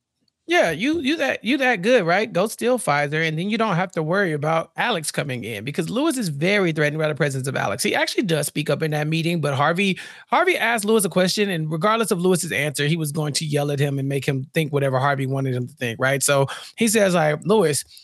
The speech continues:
I'm thinking about bringing in a new, a new name partner. Now, hear me out." And Lewis says, "That's stupid." He's like, "No, no, seriously, I'm gonna bring him in, and, uh, I don't think it's stupid at all."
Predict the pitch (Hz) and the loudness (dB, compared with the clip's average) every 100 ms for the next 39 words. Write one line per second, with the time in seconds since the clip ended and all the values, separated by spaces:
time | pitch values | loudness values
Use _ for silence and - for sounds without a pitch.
0 | - 143 143 233 240 254 208 240 247 247 | -8 -4 0 2 4 2 4 4 4 4
1 | 233 226 247 - 190 208 220 226 220 226 | 4 4 4 2 0 2 2 2 2 2
2 | 170 151 85 - 156 147 143 139 190 240 | 2 -2 -4 -4 -2 0 0 2 2 4
3 | 233 170 - 175 196 190 180 151 143 190 | 4 2 0 2 2 2 0 0 0 -2
4 | - 175 143 - - - - 202 254 277 | 0 -4 -6 -8 -10 -16 -8 0 0 2
5 | 339 156 - _ - 254 - 262 185 - | 2 0 -8 _ 0 2 2 2 0 -2
6 | - 202 220 269 220 277 277 277 269 262 | -4 0 2 2 2 0 2 4 4 2
7 | - - 190 202 208 185 190 170 233 277 | -6 -8 -2 0 2 2 2 2 2 2
8 | 247 233 247 240 269 294 180 | 0 0 0 2 4 4 4